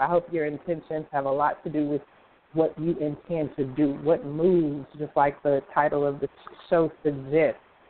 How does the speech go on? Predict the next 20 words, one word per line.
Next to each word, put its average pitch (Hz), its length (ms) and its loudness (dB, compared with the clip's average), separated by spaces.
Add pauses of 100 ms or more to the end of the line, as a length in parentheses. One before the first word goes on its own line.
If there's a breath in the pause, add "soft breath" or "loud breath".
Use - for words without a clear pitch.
(180)
making 143 400 0
power 185 440 4
moves, 151 460 -6 (380)
what 165 200 2
moves 165 600 -4
you 160 160 -10
intend 156 640 -8
to 151 100 -6
make 147 380 -4 (400)
here 165 220 2
over 147 260 0
the 143 120 -2
next 151 260 -2 (180)
twenty-eight 180 640 2
days 165 560 0 (520)
that 170 160 4
will 165 220 -2
impact 220 580 -4 (120)
your 190 180 0
life 214 480 0